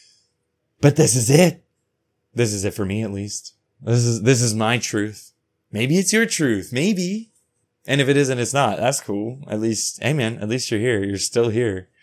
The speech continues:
I also noticed that my body is changing. And my, I changed my diet. I don't drink now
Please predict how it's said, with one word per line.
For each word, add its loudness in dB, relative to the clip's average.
I 4
also 4
noticed 2
that 8
my 2
body 0
is -2
changing. -4
And 0
my, 0
I 0
changed -2
my 0
diet. -2
I 2
don't 0
drink -4
now -4